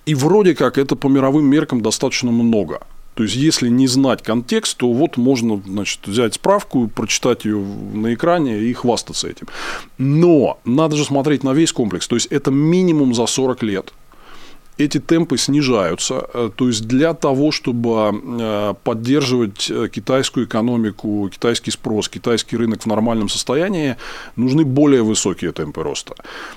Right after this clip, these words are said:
Если они упали до пяти процентов, это значит, что всем не хватит. Это значит, будут, это,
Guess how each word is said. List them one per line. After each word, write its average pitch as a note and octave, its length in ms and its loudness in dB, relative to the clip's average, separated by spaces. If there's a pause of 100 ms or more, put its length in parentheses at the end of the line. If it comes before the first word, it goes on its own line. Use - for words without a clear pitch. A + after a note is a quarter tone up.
(180)
Если C#3+ 460 2 (140)
они C3+ 200 2
упали C#3+ 360 4
до B2+ 160 -2
пяти D#3+ 340 -4
процентов, B2 680 -4
это C3 200 -4
значит, D3+ 260 -2
что - 160 -4
всем D#3+ 420 0
не D3 100 2
хватит. - 540 -2
Это C3 160 -6
значит, B2+ 320 -4
будут, C#3 380 0
это, C3+ 220 -6